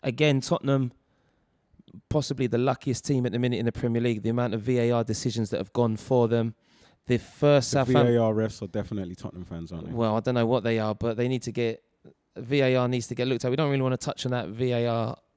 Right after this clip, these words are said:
Speaker 1: too much, but the Sheffield United first goal that was disallowed, I think he was, he was over the, like, the line by millimeters. It was ridiculous. Uh, Sheffield United are just the team. They're absolutely smashing it.
Speaker 2: United.
Speaker 1: What,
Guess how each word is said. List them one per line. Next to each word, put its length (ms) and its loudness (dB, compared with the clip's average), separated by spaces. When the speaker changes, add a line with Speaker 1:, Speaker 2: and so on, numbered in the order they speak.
Speaker 1:
too 340 4
much, 420 -2
but 340 2
the 80 -2
Sheffield 380 2
United 300 2
first 280 4
goal 140 2
that 80 2
was 80 -2
disallowed, 720 -2
I 60 -12
think 200 -4
he 80 -4
was, 200 -2
he 80 -4
was 160 0
over 260 2
the, 160 -8
like, 240 -2
the 80 -6
line 300 -2
by 440 -2
millimeters. 720 -2
It 80 -4
was 140 -6
ridiculous. 640 -2
Uh, 240 0
Sheffield 400 0
United 440 4
are 160 2
just 220 -2
the 60 -6
team. 400 4
They're 160 -2
absolutely 500 -2
smashing 420 0
it. 140 -2
Speaker 2:
United. 1400 -4
Speaker 1:
What, 300 4